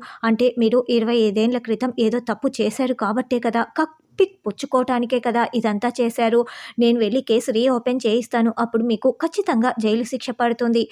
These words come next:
జేడీ గురించి మీకు తెలిసిందే కదా, న్యాయం చేయటానికి తహతహలాడిపోతూ ఉంటుంది.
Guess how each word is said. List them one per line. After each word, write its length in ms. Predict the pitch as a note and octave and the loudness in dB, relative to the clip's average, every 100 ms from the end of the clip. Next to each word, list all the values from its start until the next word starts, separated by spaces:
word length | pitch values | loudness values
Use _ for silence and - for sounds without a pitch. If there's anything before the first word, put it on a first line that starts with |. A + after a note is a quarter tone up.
| - - G3 | -8 -12 0
జేడీ 280 | A#3 A#3+ A#3+ | 2 4 2
గురించి 380 | A#3 A3+ A3+ C4+ | 2 2 0 0
మీకు 240 | B3 A3 C4 | 0 2 2
తెలిసిందే 500 | B3+ G#3+ A3 B3+ A#3+ | 0 -2 -2 -2 -2
కదా, 240 | A#3+ A#3 A#3 - - | 0 0 0 -4 -2
న్యాయం 300 | D#4 F#4 G4 | 0 2 0
చేయటానికి 580 | E4 A3 A#3 A3 G#3 C#4 - | 0 0 0 0 0 0 0
తహతహలాడిపోతూ 1000 | G#3 G3+ B3 B3+ A3 A3+ B3 A#3+ A#3 A#3+ | -2 0 0 2 2 2 0 0 2 2
ఉంటుంది. 400 | A#3 A3+ A3+ | 2 2 2